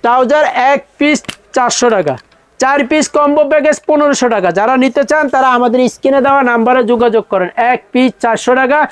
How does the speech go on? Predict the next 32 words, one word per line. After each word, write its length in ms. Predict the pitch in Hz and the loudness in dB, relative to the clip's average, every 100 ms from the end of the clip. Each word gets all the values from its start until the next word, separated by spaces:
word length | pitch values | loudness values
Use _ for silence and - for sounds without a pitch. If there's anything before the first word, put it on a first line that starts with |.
| - - - | -8 -12 -4
চার 260 | 254 269 | -2 0
পিস 220 | 254 294 - | 0 -2 0
কম্বো 300 | 277 262 269 | 0 2 0
প্যাকেজ 300 | 277 269 262 | 0 -2 -2
পনেরোশো 440 | 294 294 277 233 233 | 0 0 0 0 -2
টাকা। 260 | 170 147 117 _ _ _ _ 170 | 0 -4 -6 _ _ _ _ -4
যারা 280 | 214 262 | 0 2
নিতে 260 | 262 262 277 | 0 0 0
চান, 240 | 285 294 | 0 -2
তারা 180 | 269 262 | 0 0
আমাদের 380 | 254 254 240 262 | 0 0 0 0
স্ক্রিনে 300 | - 285 285 | -2 -2 0
দেওয়া 220 | 277 285 | 0 0
নাম্বারে 420 | 254 233 226 262 | 0 0 0 0
যোগাযোগ 380 | 233 226 233 196 | 0 0 0 0
করেন। 280 | 208 185 160 | -2 -2 -2
সাইজ 340 | - 226 247 | -2 0 0
হবে 240 | 262 277 269 | 0 0 -2
স্মল 260 | - 277 | 0 -2
থেকে 260 | 254 269 285 | 0 0 0
ডাবল 300 | 226 233 269 | 0 0 0
এক্সেল। 360 | 277 - 302 302 _ _ _ _ | -2 0 0 -2 _ _ _ _
যারা 200 | 202 262 262 | -2 0 0
হোলসেল 480 | 226 269 - 311 | 2 0 0 0
নিতে 260 | 302 294 302 | 0 0 0
চান, 280 | - 320 277 | 0 -2 -2
তারাও 320 | 269 285 311 | -2 0 0
যোগাযোগ 420 | 294 285 269 254 | 0 0 0 -2
করতে 300 | - 233 - | -2 -4 -2
পারেন। 200 | 208 190 180 | 0 -2 -2
পুরো 240 | 277 302 | 0 0
বাংলাদেশ 540 | 277 294 302 294 277 | 0 0 0 2 0